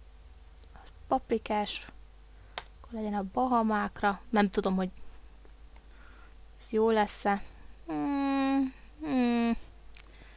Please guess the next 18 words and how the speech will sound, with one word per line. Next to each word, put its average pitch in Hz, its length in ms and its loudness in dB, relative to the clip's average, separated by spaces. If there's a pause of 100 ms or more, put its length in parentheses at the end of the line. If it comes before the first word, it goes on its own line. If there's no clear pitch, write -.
(300)
Ez 220 140 -2
így 208 200 0
jó. 185 260 6 (4000)
Legyen 233 340 8
ez. 220 200 6 (300)
Ezt - 180 -8
úgy 226 200 -2
lesz 196 280 -2
az, 196 140 -2
mi? 269 200 2 (720)
Na, 220 240 4
majdnem 190 320 2
eltaláltam. 196 680 0 (300)
Lehet, 196 300 -4
hogy - 160 -10
ez 190 220 2
lesz 196 320 -6
az. 262 180 4